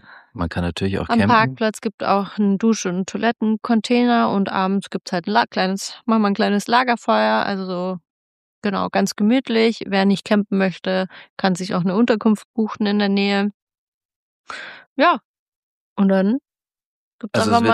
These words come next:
Speaker 1: es wird
Speaker 2: mal, ist, äh, der erste Winter-Bucket-Ride
Speaker 1: Das,
Speaker 2: quasi.
Speaker 1: genau. Wir haben ja schon auch mal letzten Winter überlegt gehabt, ob wir mal irgendwie so eine Winter-Edition machen, einfach damit sich die Leute, also unsere Community, auch mal im Winter irgendwie zusammenfinden kann.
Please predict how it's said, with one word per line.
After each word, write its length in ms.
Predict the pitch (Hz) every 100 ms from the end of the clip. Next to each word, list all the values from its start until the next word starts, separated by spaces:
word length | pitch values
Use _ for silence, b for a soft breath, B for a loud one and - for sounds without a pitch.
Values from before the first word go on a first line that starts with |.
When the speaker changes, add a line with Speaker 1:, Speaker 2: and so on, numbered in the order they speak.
| 233
Speaker 1:
es 80 |
wird 20 | 220
Speaker 2:
mal, 60 |
ist, 200 | 233 -
äh, 220 | 226 220 214
der 140 | 214
erste 420 | 120 240 - 262
Winter-Bucket-Ride 1040 | 254 - 262 180 170 - - - 175 - - _ -
Speaker 1:
Das, 140 | 104
Speaker 2:
quasi. 120 | -
Speaker 1:
genau. 320 | 135 131 92 92
Wir 120 | 95
haben 160 | 101 113
ja 240 | 107 104 98 -
schon 280 | 113 107 101
auch 200 | - 98
mal 120 | 98
letzten 360 | 92 104 - 98
Winter 200 | 110 117
überlegt 320 | 104 101 110
gehabt, 300 | - 101 107 90
ob 120 | 85
wir 100 | 95
mal 220 | 92 92
irgendwie 220 | 92 92
so 100 | 87
eine 180 | 90 90
Winter-Edition 760 | 98 117 92 95 104 - 107 101 B B B B
machen, 340 | 98 107 117
einfach 340 | 98 95 98
damit 300 | - 90 92
sich 140 | - 95
die 100 | 92
Leute, 540 | 90 95 98 95 92 -
also 200 | 85 85
unsere 240 | 90 90
Community, 560 | - 92 120 131 104 95
auch 100 | 92
mal 120 | 95
im 100 | 90
Winter 260 | 110 113 95
irgendwie 260 | 98 98
zusammenfinden 920 | - 95 107 101 98 - 98 98 87 92
kann. 300 | - 139